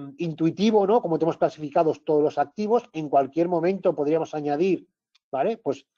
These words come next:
otro tipo de, eh, de activo, pues de datos, de conexión a un, a un sistema, una base de datos,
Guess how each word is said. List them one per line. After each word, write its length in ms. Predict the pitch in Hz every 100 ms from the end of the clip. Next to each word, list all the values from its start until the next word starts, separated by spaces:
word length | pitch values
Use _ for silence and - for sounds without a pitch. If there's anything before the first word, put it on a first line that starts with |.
| _ _
otro 340 | - 170 175 170
tipo 360 | 185 180 170
de, 360 | 151 175 170 175 _
eh, 480 | - 165 156 147 143 135 131 127 120 117 110 104 _ _ _
de 140 | 147
activo, 500 | 139 - 202 214 226
pues 260 | 220 - - _ _
de 140 | 123 113
datos, 460 | 175 175 165 156
de 180 | 139 127
conexión 500 | 127 120 104 160 143
a 60 | 131
un, 240 | 120 117
a 60 | 123
un 160 | 120
sistema, 480 | 104 - 104 - 214
una 140 | 156 120
base 260 | 120 123
de 80 | 104
datos, 540 | 135 202 190 180 180